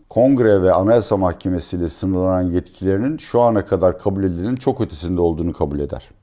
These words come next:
Yani böyle, yani bunu yazar. E, o zaman Trump da eline baltayı alır, özel sektöre kadar girer. Yani zaten girdi ama gayri resmi olarak.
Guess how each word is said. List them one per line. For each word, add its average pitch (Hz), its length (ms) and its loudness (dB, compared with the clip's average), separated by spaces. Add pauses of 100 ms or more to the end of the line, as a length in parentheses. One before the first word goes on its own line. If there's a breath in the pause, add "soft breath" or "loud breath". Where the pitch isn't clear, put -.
(120)
Yani 82 260 0
böyle, 107 300 4
yani 87 320 2
bunu 110 200 2
yazar. 95 540 2 (160)
E, 95 140 6
o 117 140 2
zaman 113 380 2
Trump 110 340 0
da 107 60 4
eline 92 280 2
baltayı 98 440 4
alır, 104 260 2 (260)
özel 92 320 2
sektöre 85 480 0
kadar 101 320 0
girer. 98 360 4 (520)
Yani 78 180 -4
zaten 90 480 0 (160)
girdi 92 340 2
ama 117 220 2
gayri 95 420 2
resmi 78 380 -4
olarak. 76 420 -6